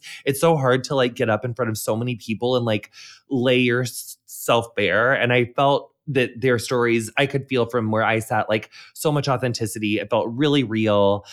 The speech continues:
Um, so can you share, you know, without spoiler alerting for everyone, 'cause we want people to watch, it's on Peacock right now.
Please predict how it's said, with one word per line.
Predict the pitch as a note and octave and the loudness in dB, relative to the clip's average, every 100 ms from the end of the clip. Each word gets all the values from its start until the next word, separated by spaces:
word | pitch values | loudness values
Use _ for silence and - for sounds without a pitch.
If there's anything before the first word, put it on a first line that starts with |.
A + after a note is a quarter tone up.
| - - | -14 0
Um, | C3+ B2+ A2+ A2 - - | 2 4 2 -4 -8 -8
so | - F3 D#3 C#3 - | 2 4 4 0 -4
can | - | 0
you | G3 | 0
share, | F#3+ D3 C#3+ C#3+ | 2 2 2 2
you | C#3+ | 0
know, | C#3+ | 2
without | C3 C3+ A#2+ | 2 2 -2
spoiler | - C3 B2+ C3 C3 | -4 0 2 2 2
alerting | C3 C3+ C3+ C3+ | 2 2 2 0
for | C#3+ | 2
everyone, | C3+ A#2+ C#3 C3+ C3+ C#3 C3+ | 2 2 2 2 2 0 -4
'cause | - B2 | -6 -2
we | C3 | 0
want | B2 A2+ | 0 -2
people | C#3 | -2
to | D#3 | 0
watch, | B2+ A2+ - | 2 2 0
it's | A2 | -4
on | G#2+ | -4
Peacock | A2 G#2+ A#2 | -2 -4 0
right | D#3+ C#3+ | 2 2
now. | G#2+ A#2 | 2 0